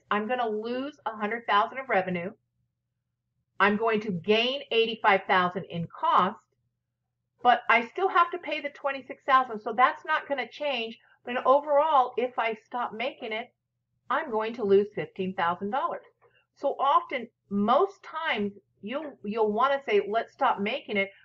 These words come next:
But when you actually run this chart, you'll find out that, in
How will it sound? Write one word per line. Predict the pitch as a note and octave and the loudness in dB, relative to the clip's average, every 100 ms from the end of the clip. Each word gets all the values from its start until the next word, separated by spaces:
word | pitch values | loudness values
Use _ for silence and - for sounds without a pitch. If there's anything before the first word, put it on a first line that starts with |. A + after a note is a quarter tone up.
| _ | _
But | G#3+ F#3+ | -6 -4
when | A3 A3+ | -4 -4
you | E4 | -4
actually | D4+ D4+ - B3 | -4 -4 -10 -6
run | A#3 A3+ | -6 -4
this | A3 A3 | -8 -10
chart, | - A#3 A3 - | -6 -2 -2 -2
you'll | G3+ D4 - | -6 -6 -4
find | C#4 B3 A#3+ | -4 -4 -2
out | C#4 A#3 - _ _ _ E3+ | -2 -2 -6 _ _ _ -2
that, | A3+ B3+ | 4 4
in | A3+ | 2